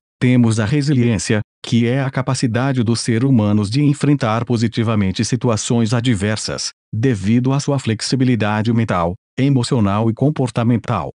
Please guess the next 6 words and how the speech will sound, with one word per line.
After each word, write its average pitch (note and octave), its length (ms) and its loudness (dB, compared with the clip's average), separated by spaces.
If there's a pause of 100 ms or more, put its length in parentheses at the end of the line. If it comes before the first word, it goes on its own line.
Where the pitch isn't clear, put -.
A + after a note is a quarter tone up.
(160)
Um D#3+ 100 4
dos D3 220 -2
principais C#3 640 -2
fatores A2+ 600 0
de A2 120 -2
proteção, B2 680 -2